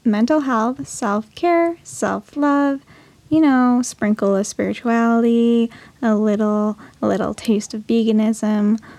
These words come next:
just high energy stuff that has really impacted my life in the most positive way. And I haven't always been like this. I haven't always been grateful. I haven't always been,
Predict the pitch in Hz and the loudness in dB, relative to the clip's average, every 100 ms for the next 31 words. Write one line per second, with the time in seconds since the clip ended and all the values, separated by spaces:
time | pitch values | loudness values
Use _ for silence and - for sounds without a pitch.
0 | - - - 277 - - 277 302 254 240 | -20 -20 -10 -8 -4 -2 0 0 0 0
1 | 247 226 220 - - - - - 190 190 | 2 0 -2 -6 -8 -10 -10 -6 -4 -4
2 | - - 226 214 220 214 202 196 214 214 | -8 -4 -2 -2 0 2 2 0 0 0
3 | 208 196 202 202 208 202 214 - 214 196 | -2 -2 -2 -2 -2 -4 -6 -4 0 0
4 | 196 190 220 - - - 214 202 202 - | 0 0 -4 -6 -6 -6 -4 -6 -6 -6
5 | - 87 85 - - - _ _ _ _ | -6 -6 -10 -16 -20 -20 _ _ _ _
6 | _ _ - 240 233 233 226 233 - _ | _ _ -2 2 4 4 2 2 -6 _
7 | _ _ _ - _ - 226 233 254 254 | _ _ _ -20 _ -4 0 2 2 4
8 | 226 - 226 214 202 202 208 196 196 - | 2 0 -2 2 2 0 -2 -2 0 -2
9 | - - - 214 226 214 - 214 208 220 | -4 -6 -2 0 0 0 -2 2 2 0
10 | 226 214 202 196 - - 226 233 277 _ | 0 2 2 -2 -4 -4 -2 -2 -6 _
11 | 233 220 226 220 202 - 214 220 220 220 | -2 0 2 0 -4 -2 0 2 2 0
12 | 226 214 214 220 214 | -2 0 2 2 2